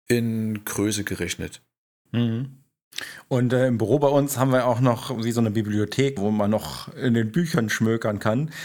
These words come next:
Speaker 2: Ist ja heutzutage auch nicht mehr der Trend, ne, dass man sich das Programmieren aus dem Buch beibringt. Aber wie war das denn bei dir? Hast du da noch mal reingeguckt in so ein Buch?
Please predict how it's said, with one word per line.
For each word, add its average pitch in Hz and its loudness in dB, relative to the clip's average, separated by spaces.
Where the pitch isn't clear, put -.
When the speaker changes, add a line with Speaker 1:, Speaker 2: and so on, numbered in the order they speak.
Speaker 2:
Ist - -4
ja 104 4
heutzutage 110 0
auch 117 -2
nicht 113 -4
mehr 98 0
der 92 -4
Trend, 101 -4
ne, 98 -4
dass 98 -4
man 101 -2
sich 98 -6
das - -10
Programmieren 107 -2
aus - -4
dem 104 -2
Buch 123 -4
beibringt. 127 0
Aber 110 2
wie 110 0
war 123 6
das 120 0
denn 117 0
bei 107 4
dir? 107 0
Hast 110 -2
du 120 2
da 113 4
noch 113 0
mal 110 2
reingeguckt 127 -2
in 143 0
so 143 0
ein 143 0
Buch? 175 0